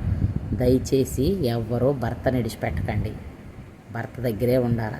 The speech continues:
కష్టమైనా నష్టమైనా ఉండి వాళ్ళ దగ్గరే పిల్లల్ని పెద్దోళ్ళని చేసుకోవాలి. ఒక సమాజంలో వాళ్ళకు ఒక గౌరవం తేవాల. ఇప్పుడు అనాథలుగా ఉంటే వారికి ఎంత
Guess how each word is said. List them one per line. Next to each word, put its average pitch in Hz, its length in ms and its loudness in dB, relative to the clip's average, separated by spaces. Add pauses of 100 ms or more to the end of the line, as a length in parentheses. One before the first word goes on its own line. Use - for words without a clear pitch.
(100)
కష్టమైనా 117 520 0 (100)
నష్టమైనా 117 640 -2 (580)
ఉండి 123 320 2 (400)
వాళ్ళ 117 200 -2 (120)
దగ్గరే 117 340 0 (640)
పిల్లల్ని 127 460 0 (300)
పెద్దోళ్ళని 120 580 0
చేసుకోవాలి. 104 640 -2 (600)
ఒక 117 140 -8 (100)
సమాజంలో 127 580 0
వాళ్ళకు 120 280 0
ఒక 117 140 -4 (140)
గౌరవం 135 380 4
తేవాల. 104 360 -2 (640)
ఇప్పుడు 127 240 0
అనాథలుగా 143 520 6 (120)
ఉంటే 117 260 2 (380)
వారికి 123 340 -2
ఎంత 120 360 0